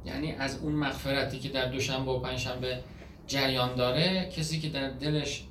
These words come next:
شحناء یا کینه و عداوت و بغض و دشمنیه، محروم می‌شه.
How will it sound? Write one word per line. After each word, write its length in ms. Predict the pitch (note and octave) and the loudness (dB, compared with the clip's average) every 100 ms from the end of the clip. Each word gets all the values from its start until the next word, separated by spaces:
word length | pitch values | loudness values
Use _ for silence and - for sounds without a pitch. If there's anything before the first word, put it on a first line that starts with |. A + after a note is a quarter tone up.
| - | -10
شحناء 640 | - C3 A2+ A#2+ D#3 D3+ | -6 -4 -2 4 6 6
یا 220 | C#3 C3 B2 | 4 2 0
کینه 340 | - B2 C#3+ | -2 -6 -2
و 220 | D3 C3+ - - - - - - - | -2 -4 -8 -14 -16 -16 -16 -10 -6
عداوت 520 | C3 B2 B2 D3+ C3 | 0 2 2 2 0
و 60 | |
بغض 280 | B2+ C#3 B2+ | -4 -4 -4
و 60 | C3 | -4
دشمنیه، 640 | A#2+ A2+ A#2 - - D#3 - - - - - F#2 | -4 -2 -2 -2 0 -2 -4 -12 -16 -16 -10 -2
محروم 420 | A2+ A2 A2+ F#2 F2 | 2 4 2 0 -2
می‌شه. 200 | - | -8